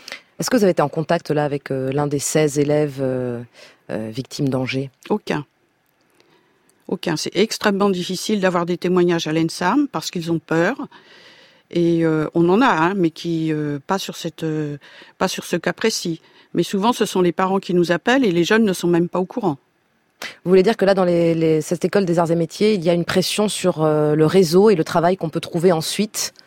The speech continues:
Speaker 1: si on ne joue pas le jeu ?
Speaker 2: Oui. Même s'ils le nient, euh, nous, les témoignages que nous recevons montrent toujours que les jeunes ont peur. Peur de ne pas s'intégrer, peur, euh, parce que la société des anciens est très puissante aux arts et métiers,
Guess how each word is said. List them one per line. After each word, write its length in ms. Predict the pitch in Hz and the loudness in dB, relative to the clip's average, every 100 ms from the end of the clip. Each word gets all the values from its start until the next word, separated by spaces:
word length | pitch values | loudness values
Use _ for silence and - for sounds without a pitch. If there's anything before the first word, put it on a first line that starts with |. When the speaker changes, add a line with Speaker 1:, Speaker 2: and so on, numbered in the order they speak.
| _ - | _ -6
Speaker 1:
si 160 | - | 0
on 40 | 165 | 0
ne 40 | |
joue 120 | 156 | 0
pas 120 | 170 | 0
le 40 | 151 | 0
jeu ? 160 | 160 202 _ _ _ - - | -2 -4 _ _ _ -6 2
Speaker 2:
Oui. 200 | 123 - _ _ _ _ _ _ _ _ - | 2 2 _ _ _ _ _ _ _ _ 0
Même 180 | 185 214 | 2 2
s'ils 260 | - 180 | 0 -2
le 120 | 170 | 2
nient, 320 | 180 220 302 - _ _ _ - | 4 6 6 2 _ _ _ -4
euh, 320 | 160 156 147 - - - | -2 0 -2 -8 -14 -4
nous, 180 | 175 208 | 0 0
les 140 | 185 | 0
témoignages 500 | 196 190 190 185 - | 2 4 4 2 -2
que 100 | 180 | 0
nous 140 | 170 | 0
recevons 520 | 165 - 170 175 247 311 | 0 0 -2 0 2 2
montrent 520 | 196 214 - 165 143 _ - | 2 0 -2 -8 -12 _ -6
toujours 500 | 226 202 208 277 277 _ | -4 0 0 0 -4 _
que 300 | - 196 247 - _ - | 0 0 0 -6 _ -6
les 80 | 170 | -2
jeunes 280 | 202 240 - | 0 0 0
ont 120 | 202 | -4
peur. 360 | - 185 185 - _ _ | 0 0 0 -6 _ _
Peur 240 | 214 220 190 | 2 2 2
de 100 | 180 | 2
ne 120 | 175 | 2
pas 160 | 175 | 0
s'intégrer, 680 | - 160 - 151 170 202 277 - - - _ _ | -4 -4 -4 -2 2 2 0 -6 -20 -20 _ _
peur, 320 | - 202 226 285 - _ _ - - | 2 4 4 0 -8 _ _ -10 -4
euh, 380 | 156 147 53 - | -2 -2 -6 -8
parce 180 | - - | -14 -8
que 80 | 170 | -2
la 100 | 165 | -2
société 400 | 196 - 175 170 | -2 -4 -2 -2
des 200 | 160 160 | -2 -2
anciens 240 | 165 170 | -2 -4
est 40 | 156 | -4
très 140 | 170 | -6
puissante 400 | - 175 180 170 | -6 -6 -4 -4
aux 100 | 151 | -6
arts 160 | 151 139 | -8 -8
et 60 | |
métiers, 480 | 143 147 - 226 | -6 -4 0 0